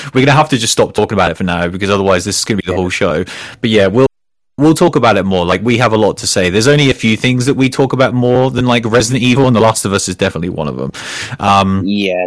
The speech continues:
Speaker 2: definitely. It'll be a good time. Like, I, I cannot wait. Like, it is, it is firmly, like, on the calendar as, like, the most exciting thing. And I think my only, my only takeaway as well is that there's a lot in the trailer that does make me think that this will be early twenty-three.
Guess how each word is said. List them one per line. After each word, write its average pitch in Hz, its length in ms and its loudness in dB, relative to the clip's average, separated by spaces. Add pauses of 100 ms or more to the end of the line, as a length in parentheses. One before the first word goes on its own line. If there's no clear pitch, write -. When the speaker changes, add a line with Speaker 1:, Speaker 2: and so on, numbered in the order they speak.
(120)
Speaker 2:
definitely. 90 460 -6
It'll 143 180 2
be 175 120 0
a 160 40 0
good 139 220 -2
time. 101 420 -4
Like, 95 520 -4
I, 98 260 -4
I - 40 -4
cannot 92 340 -10
wait. 87 360 -8
Like, 90 380 -12 (480)
it 113 160 0
is, 101 680 -4
it 110 160 -4
is 104 140 -4
firmly, 98 600 -4
like, 90 420 -4
on 98 260 -2
the 90 80 -6
calendar 85 560 -4
as, 80 160 -4
like, 82 240 -4
the 85 140 -16
most 82 280 -8
exciting 82 460 -8
thing. 80 280 -6
And 85 80 -6
I 95 80 -2
think 151 180 2
my 127 180 0
only, 127 220 0
my 113 180 -4
only 117 160 -2
takeaway 104 480 -4
as 90 100 -12
well 92 260 -4
is 95 120 -6
that 98 120 -6
there's 131 160 -2
a 151 40 2
lot 110 220 -2
in 104 100 -8
the 101 80 -8
trailer 90 540 -8 (400)
that 104 180 -4
does 104 200 -2
make 110 200 -4
me 104 100 -6
think 104 240 -4
that 85 140 -6
this - 120 -8
will 92 180 -2
be 87 180 -2
early 87 200 -2
twenty-three. 92 640 -4